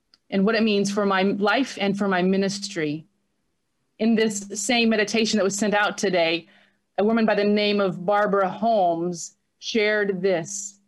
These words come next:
"We have to sing ourselves sane and dance ourselves free.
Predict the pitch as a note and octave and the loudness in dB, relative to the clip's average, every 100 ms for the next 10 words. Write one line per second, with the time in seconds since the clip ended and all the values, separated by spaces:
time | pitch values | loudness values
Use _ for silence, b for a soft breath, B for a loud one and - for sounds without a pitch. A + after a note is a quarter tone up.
0 | _ _ _ - A#3 A#3 B3 - A#3 - | _ _ _ -2 0 2 0 -2 -4 0
1 | D4 D4+ A3 A3+ G#3+ A#3 G#3+ G3+ G3 - | 2 2 2 0 0 0 2 0 -2 -10
2 | - G#3+ G3 E3+ D#3+ E3 - _ _ _ | -4 -2 0 0 -2 -6 -12 _ _ _
3 | _ G3+ G#3 G#3+ B3 B3 - G#3 G#3 G3+ | _ -2 0 0 2 0 0 0 0 0
4 | G#3 F#3+ F3+ E3+ G3 - - G#3+ F#3+ D#3 | 0 2 0 -4 -14 -12 -4 -2 0 -2
5 | D#3 | -6